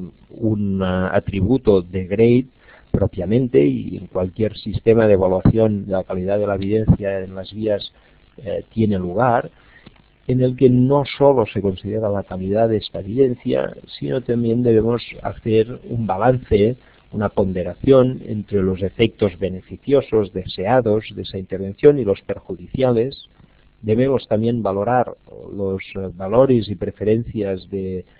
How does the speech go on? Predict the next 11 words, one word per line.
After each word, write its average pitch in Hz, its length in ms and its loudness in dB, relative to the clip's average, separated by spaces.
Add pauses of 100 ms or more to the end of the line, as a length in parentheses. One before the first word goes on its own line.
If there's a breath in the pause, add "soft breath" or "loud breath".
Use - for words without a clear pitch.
(320 soft breath)
de 101 240 2
los, 92 260 4 (260)
eh, 90 400 0
de 95 160 -2
los 98 180 2
usuarios 107 600 2
de 95 80 -2
esa, 92 460 -2 (200)
de 104 180 -10
esa - 200 -10
guía. 135 480 4